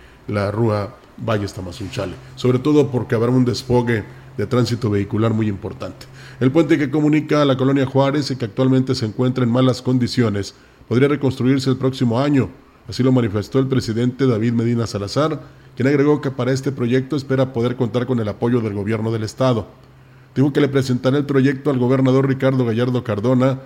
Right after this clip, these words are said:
y que la intención es que esta obra genere mejor visibilidad de seguridad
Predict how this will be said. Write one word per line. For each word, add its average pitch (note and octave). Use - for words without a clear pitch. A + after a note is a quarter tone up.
y A#2+
que B2
la B2
intención B2+
es C#3
que C#3+
esta C3
obra C3+
genere C3
mejor B2+
visibilidad C#3
de C3
seguridad A#2